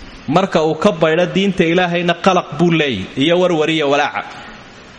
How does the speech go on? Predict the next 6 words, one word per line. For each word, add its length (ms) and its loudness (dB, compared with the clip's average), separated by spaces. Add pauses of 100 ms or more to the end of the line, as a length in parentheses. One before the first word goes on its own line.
(760)
"Alladhiina 460 0
aamanuu 600 0
wa 60 4
tatma'innu 580 0
quluubuhum 720 2 (500)
bidikrillaah. 720 0